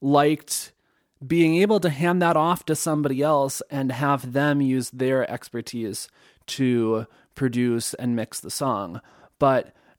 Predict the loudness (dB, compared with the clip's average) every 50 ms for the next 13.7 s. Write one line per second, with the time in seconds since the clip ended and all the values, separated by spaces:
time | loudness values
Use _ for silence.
0 | _ 0 2 2 4 4 4 4 4 4 4 4 2 0 0 2 2 2 2 2
1 | 0 -2 -2 -2 -2 -2 -2 0 2 2 2 2 2 2 2 2 2 2 0 0
2 | 0 -2 -6 -10 -20 _ _ _ _ -4 0 2 2 2 2 0 0 0 0 2
3 | 0 0 0 0 0 2 2 2 2 0 -2 -6 -14 -20 _ _ _ _ _ -6
4 | -2 -2 0 0 2 2 2 0 0 0 2 2 2 4 4 4 4 2 2 2
5 | 0 -2 _ 0 2 4 4 4 2 0 -2 -6 -4 0 0 0 0 0 -2 -4
6 | -4 -4 -2 0 2 4 4 4 4 4 4 2 2 0 -4 _ _ _ _ _
7 | _ _ _ -4 -2 0 0 0 0 2 4 6 6 6 4 2 0 -2 -6 -10
8 | -4 0 2 4 4 6 6 6 4 4 4 4 2 2 0 -4 -8 -12 -6 0
9 | 0 0 0 0 -4 -6 -6 -8 -10 -8 -6 -6 -2 0 2 2 2 0 -2 -6
10 | -10 -10 -10 -10 -12 -12 -6 -4 -2 0 0 0 2 0 0 0 2 2 2 2
11 | 4 4 2 2 0 0 0 2 2 2 2 2 2 0 0 0 0 2 2 2
12 | 0 -2 -4 -6 -8 -14 -20 -12 -4 0 2 2 2 2 2 2 2 2 0 -2
13 | -4 -2 -2 -2 -4 -4 -4 -4 -2 -2 -2 -2 -4 -8